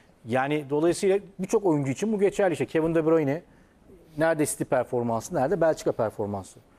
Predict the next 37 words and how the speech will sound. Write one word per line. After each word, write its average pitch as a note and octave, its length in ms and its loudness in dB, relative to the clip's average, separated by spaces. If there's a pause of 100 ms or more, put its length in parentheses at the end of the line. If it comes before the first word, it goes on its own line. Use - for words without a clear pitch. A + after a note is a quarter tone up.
(240)
Yani B2 160 -16
birçok - 220 0
oyuncu D#3+ 260 2
bu E3 60 -2
sıkıntıyı E3 440 -2
yaşıyor. E3+ 260 0
Evet, D3 140 -4
Foden G3 480 -2
çok G3+ 160 0
eleştirildi A#2+ 500 0
İngiliz A2+ 300 -2
basınında A2+ 520 -2 (260)
ki C#3+ 160 0
haklı C3+ 300 0
eleştirilerdi. A2+ 760 0 (480)
Bugün A3+ 320 0
biraz F3 320 2
daha F3 180 0
kendi F3+ 280 -2
standardına D#3+ 500 0
özellikle F#3+ 280 0
ilk G3+ 220 -2
yarıda B2 300 0 (600)
yakındı. C#3+ 640 0 (600)
E, D3 120 0
o F#3+ 160 0
da F3 100 2
tabii D#3+ 220 0
ki G3 260 -4 (140)
çok D#3 120 -4 (220)
acayip B2+ 360 0
bir - 40 -12
silah. G2+ 360 -8
Yani A2+ 200 -2
finalde C3 460 0
herhangi C3+ 400 2
bir A#2+ 120 -2